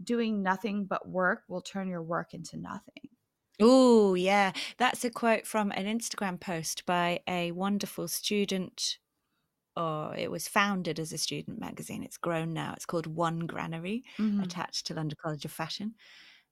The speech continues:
Speaker 2: And they, they often do really great posts on Instagram that speak to students' overwhelm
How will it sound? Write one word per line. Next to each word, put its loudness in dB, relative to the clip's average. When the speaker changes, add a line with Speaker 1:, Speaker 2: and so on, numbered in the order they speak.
Speaker 2:
And 0
they, 0
they 0
often -2
do -4
really -6
great -4
posts -4
on -4
Instagram -4
that -6
speak -6
to -6
students' -4
overwhelm -4